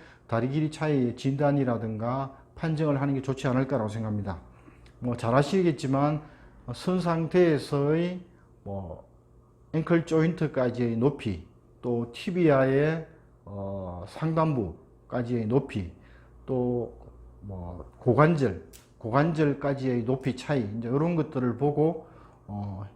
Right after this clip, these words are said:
해부학적 다리 길이 차이를 판정하는 게 중요하다고 보고요. 어쨌든 족부 교정기에서 힐리프트는 절대적인 원칙은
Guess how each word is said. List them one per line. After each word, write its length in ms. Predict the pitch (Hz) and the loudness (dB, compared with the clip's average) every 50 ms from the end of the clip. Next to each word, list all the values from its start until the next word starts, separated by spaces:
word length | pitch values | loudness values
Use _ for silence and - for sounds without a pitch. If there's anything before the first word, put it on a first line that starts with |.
| - - - | -12 -2 0
해부학적 560 | 170 170 160 170 147 127 - - 135 - - | 2 4 4 4 4 2 0 -4 -6 -6 -4
다리 220 | - 120 117 123 | -2 0 0 0
길이 200 | 127 151 147 147 | 0 0 -2 -2
차이를 400 | 147 - - 147 139 131 131 127 | -4 -4 -4 -2 -2 -2 -2 -4
판정하는 440 | - - 165 165 160 156 143 147 147 | -4 -4 -4 -4 -2 -2 -2 0 0
게 80 | 139 - | -2 -2
중요하다고 480 | - 135 135 143 147 143 131 123 113 | -2 -2 0 0 0 0 0 0 -2
보고요. 340 | 107 120 107 98 92 87 82 - - - - - - - - - - - - - - | -2 -2 -2 -2 -4 -6 -8 -12 -18 -20 -20 -20 -20 -20 -20 -20 -20 -20 -20 -2 0
어쨌든 640 | 185 185 185 202 190 202 202 202 202 202 196 202 - - - - - | 2 4 4 2 2 4 4 4 4 2 0 -4 -10 -16 -20 -20 -6
족부 440 | - - 151 165 - 214 220 220 214 - | 0 2 2 2 2 4 4 4 4 4
교정기에서 960 | - 131 120 135 135 139 139 139 190 226 214 190 175 180 - 160 160 156 151 | 2 2 4 4 4 4 4 4 6 6 6 6 6 4 0 0 0 0 0
힐리프트는 840 | 147 - 190 180 190 196 - 175 - - 117 123 123 107 87 80 - - - - - - _ - _ | -2 -2 -2 0 0 -2 -2 -6 -6 -2 -2 -2 -2 -2 -4 -8 -12 -18 -20 -20 -20 -20 _ -20 _
절대적인 640 | - 165 175 185 180 233 226 202 208 196 190 165 | 4 6 6 6 6 4 4 4 4 2 2 4
원칙은 640 | 143 143 156 190 196 - - 143 120 123 120 98 82 | 4 4 4 4 4 2 0 0 2 2 0 0 -4